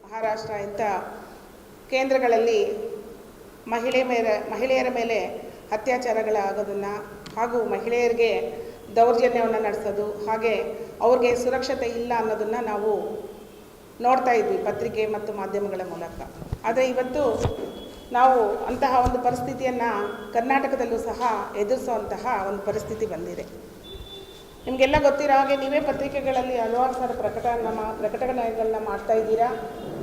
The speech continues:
ಕರ್ನಾಟಕದಲ್ಲಿ ಅರವತ್ತೈದಕ್ಕಿಂತ ಹೆಚ್ಚು ಮಹಿಳೆಯರ ಮೇಲೆ, ಹೆ-, ಹೆಚ್ಚು ಮಹಿಳೆಯರು ಹತ್ಯೆಯಾಗಿದ್ದಾರೆ. ಹಾಗೆಯೇ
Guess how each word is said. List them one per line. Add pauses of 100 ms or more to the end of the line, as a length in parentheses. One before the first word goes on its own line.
(320)
ಕರ್ನಾಟಕದಲ್ಲಿ
ಅರವತ್ತೈದಕ್ಕಿಂತ
ಹೆಚ್ಚು
ಮಹಿಳೆಯರ
ಮೇಲೆ, (920)
ಹೆ-,
ಹೆಚ್ಚು
ಮಹಿಳೆಯರು
ಹತ್ಯೆಯಾಗಿದ್ದಾರೆ. (600)
ಹಾಗೆಯೇ